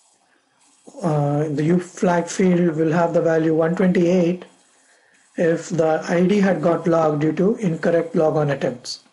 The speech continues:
So depending on how the, uh, I D was logged, the U flag field will have that value. But when you unlock it, the U flag field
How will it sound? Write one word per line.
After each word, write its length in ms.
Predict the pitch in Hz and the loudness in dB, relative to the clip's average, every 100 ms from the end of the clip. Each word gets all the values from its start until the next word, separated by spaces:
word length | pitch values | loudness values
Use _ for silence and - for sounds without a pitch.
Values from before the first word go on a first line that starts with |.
| _ | _
So 140 | - 147 | -6 -4
depending 380 | 151 190 202 | 0 0 0
on 100 | 196 | 0
how 420 | 185 170 165 170 - - - - - _ _ _ | 2 2 0 -2 -8 -20 -20 -20 -20 _ _ _
the, 340 | 175 156 147 151 214 | -2 0 0 -4 -8
uh, 300 | 190 151 147 147 - _ _ _ _ _ - | -4 -2 -2 -6 -12 _ _ _ _ _ -4
I 100 | 170 | 0
D 140 | 165 180 | 2 2
was 240 | 170 165 | 2 2
logged, 420 | 175 160 147 147 - _ _ - | 2 2 0 -4 -16 _ _ -2
the 140 | 156 | 0
U 160 | 165 160 | 0 -4
flag 480 | - 190 160 151 - - | -4 -2 0 -2 -6 -16
field 400 | - 175 151 147 | -2 0 0 0
will 320 | 147 147 147 147 - _ _ | 2 0 -2 -8 -20 _ _
have 400 | 180 151 143 165 | -2 -2 -2 -2
that 160 | 147 143 | -4 -2
value. 400 | 151 139 135 - _ _ _ - | -2 -2 -4 -8 _ _ _ -6
But 260 | 147 147 143 - - - _ | -2 -2 -4 -16 -20 -20 _
when 160 | 165 151 | -2 0
you 260 | 160 180 - - _ - | 0 -4 -10 -20 _ -2
unlock 360 | 165 202 214 | 2 2 2
it, 240 | 208 285 - - _ _ - | 2 0 -4 -16 _ _ -2
the 140 | 156 | 0
U 220 | 156 175 | 2 0
flag 580 | 180 - 220 185 170 170 | -2 -8 -2 0 2 -2
field 540 | - 202 185 156 151 | -2 0 2 2 -2